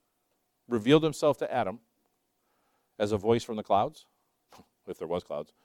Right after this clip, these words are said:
A voice from the sky? We'll get into the cloud thing another time.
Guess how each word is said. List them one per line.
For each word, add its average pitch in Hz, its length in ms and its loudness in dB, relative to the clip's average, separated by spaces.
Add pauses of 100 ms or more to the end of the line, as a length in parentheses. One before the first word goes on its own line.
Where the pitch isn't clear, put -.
(120)
A 107 60 -4
voice 123 160 4
from 123 140 -6
the 113 60 -4
sky? 120 400 2 (800)
We'll 87 100 -12
get 87 120 -6
into 82 180 -12
the 78 80 -14
cloud 78 280 -4
thing 73 120 -12
another 76 240 -14
time. 71 180 -8